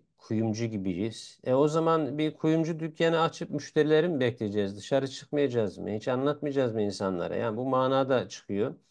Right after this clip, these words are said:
Ama herhalde şu da çok hoş değil. Hani semt pazarlarına gidiyoruz. "Gel abi gel, patlıcana gel, domatese gel." diye bağırarak, böyle çığırtkanlık yapıp da müşteri arama,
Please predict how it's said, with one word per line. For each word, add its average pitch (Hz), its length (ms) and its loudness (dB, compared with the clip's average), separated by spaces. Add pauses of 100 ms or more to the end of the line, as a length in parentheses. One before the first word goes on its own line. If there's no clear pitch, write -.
(420)
Ama 180 360 4
herhalde 170 420 4
şu 156 180 -8
da 165 120 0
çok 165 280 -2
hoş 170 300 -2
değil. 175 360 2
Hani 131 200 0
semt 147 400 0
pazarlarına 143 600 6
gidiyoruz. 143 520 -2 (580)
"Gel 160 320 8
abi 156 160 2
gel, 156 260 4
patlıcana 151 600 2
gel, 147 280 4
domatese 143 520 0
gel." 135 280 0
diye 127 240 -2
bağırarak, 120 680 4
böyle 123 240 0
çığırtkanlık 131 800 0
yapıp 127 320 0
da 117 80 2
müşteri 127 680 2 (720)
arama, 135 720 4